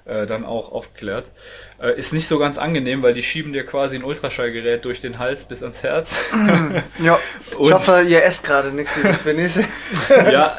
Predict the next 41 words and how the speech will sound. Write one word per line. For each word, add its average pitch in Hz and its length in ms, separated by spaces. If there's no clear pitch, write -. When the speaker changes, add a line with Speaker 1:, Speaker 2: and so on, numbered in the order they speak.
Speaker 1:
du, 131 100
du 123 520
bist, 147 180
du 139 220
kannst 151 240
dann 135 160
quasi 143 380
so 135 120
einen, 135 160
so 123 80
einen 120 100
Schlauch 143 340
deep 120 220
throaten 135 400
und, 127 220
äh, 127 400
bist 151 240
dabei 131 320
dann 131 160
auch, 127 320
äh, 127 240
noch, 127 380
noch, 123 300
äh, 120 480
bei 117 200
vollem 143 340
Bewusstsein. 143 720
Speaker 2:
Ach 156 140
du 151 60
Scheiße. 143 380
Speaker 1:
Äh, 120 320
war 120 120
nicht 147 160
so 123 80
lustig. 107 540
Äh, 120 160
aber 151 320
wie 147 100
gesagt, 143 540
<laughs> - 0
äh, 143 300